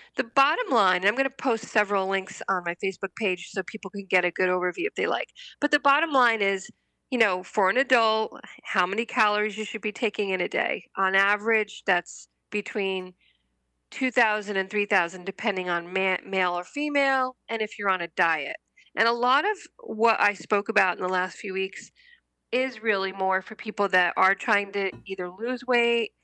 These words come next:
stay a, a good weight, and it also pertains to eating healthy. So maybe you don't need to lose weight or want to, or, you know, but you really wanna focus on healthy foods. So a lot of it has to do with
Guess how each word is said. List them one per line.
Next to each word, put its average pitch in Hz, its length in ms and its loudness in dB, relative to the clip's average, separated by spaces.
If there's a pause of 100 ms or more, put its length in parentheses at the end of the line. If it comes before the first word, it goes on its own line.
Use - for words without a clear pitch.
(380)
stay 226 680 2
a, - 60 0 (300)
a 220 60 2
good 208 280 2
weight, 196 280 4
and 226 120 0
it 226 100 2
also 226 460 0 (100)
pertains 214 500 -8
to 196 400 -8
eating 196 280 -8
healthy. - 560 -4 (500)
So 180 500 0 (400)
maybe 208 200 0
you 202 80 0
don't 202 180 2 (140)
need 226 220 -2
to 240 80 4
lose 214 260 0
weight 202 200 4
or 180 100 2
want 180 340 2
to, 226 160 2
or, 190 280 4
you 202 100 -2
know, 175 100 0 (280)
but 220 120 2
you 233 100 0
really 226 240 4
wanna 202 260 2
focus 202 380 -4
on 175 160 4
healthy 180 300 -2
foods. - 500 -4 (460)
So 220 560 2 (880)
a 220 80 4
lot 226 240 6
of 285 40 0
it 302 100 0
has 233 240 2
to 214 100 -10
do 208 180 4
with 196 220 2